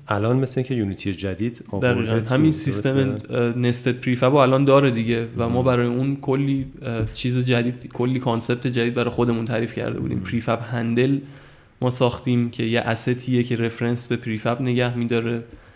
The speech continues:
Speaker 2: برای اینکه بشه به شکل‌های مختلف لود و آنلودش کرد. لایت پریفب ساختیم برای اینکه بشه به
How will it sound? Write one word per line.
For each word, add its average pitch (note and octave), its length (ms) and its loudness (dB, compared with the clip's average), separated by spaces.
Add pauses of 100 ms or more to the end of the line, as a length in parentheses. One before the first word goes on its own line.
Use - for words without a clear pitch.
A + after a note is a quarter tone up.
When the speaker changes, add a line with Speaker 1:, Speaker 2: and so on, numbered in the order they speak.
(480)
Speaker 2:
برای A2+ 140 0
اینکه A#2 180 0
بشه A#2 220 0
به A#2 100 0
شکل‌های A2+ 400 0
مختلف A#2 480 0
لود A#2+ 140 2
و A#2+ 40 4
آنلودش A#2 480 0
کرد. A2+ 280 -4 (1800)
لایت A#2+ 320 4
پریفب A#2 420 2
ساختیم B2 480 -2
برای A2+ 140 2
اینکه A#2 200 -2
بشه A#2+ 380 0 (500)
به A2+ 260 0